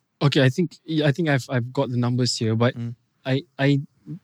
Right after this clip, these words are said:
Speaker 1: probably let's not try to get our, our discussion
Speaker 2: Yeah,
Speaker 1: too
Speaker 2: but what,
Speaker 1: centered
Speaker 2: okay,
Speaker 1: on the
Speaker 2: but wh-,
Speaker 1: numbers.
Speaker 2: what I'm saying is Sweden is tricky lah, right? It's tricky. It's not very straightforward. It's
Speaker 1: It
Speaker 2: not a clear-cut success story.
Speaker 1: I,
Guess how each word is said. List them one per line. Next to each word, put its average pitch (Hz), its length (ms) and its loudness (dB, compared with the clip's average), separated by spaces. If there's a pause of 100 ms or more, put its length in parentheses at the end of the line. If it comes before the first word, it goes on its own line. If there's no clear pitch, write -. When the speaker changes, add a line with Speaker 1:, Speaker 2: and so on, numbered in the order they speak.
(320)
Speaker 1:
probably 170 460 2
let's 151 200 0
not 175 200 -8
try 165 160 -4
to 120 480 -2
get 143 180 0
our, 113 640 -4
our 117 320 -4
discussion 127 540 -6 (180)
Speaker 2:
Yeah, 139 160 8
Speaker 1:
too 131 60 2
Speaker 2:
but 147 80 10
what, 180 100 10
Speaker 1:
centered 139 180 2
Speaker 2:
okay, 160 120 6
Speaker 1:
on 131 60 4
the 123 60 2
Speaker 2:
but 147 120 6
wh-, 139 40 4
Speaker 1:
numbers. 143 160 2
Speaker 2:
what 170 120 6
I'm 170 140 4
saying 165 180 0
is 143 160 0
Sweden 156 340 2
is 110 160 -4 (100)
tricky 120 360 -2
lah, 98 180 -2 (180)
right? 107 220 -6 (260)
It's 127 240 -6
tricky. 131 260 -2
It's 117 100 -2
not 170 160 6
very 139 140 6
straightforward. 117 520 -2
It's 180 160 0
Speaker 1:
It - 60 -6
Speaker 2:
not 170 120 4
a 156 60 2
clear-cut 139 560 -2
success 110 380 -10
story. 104 420 -10
Speaker 1:
I, 165 300 4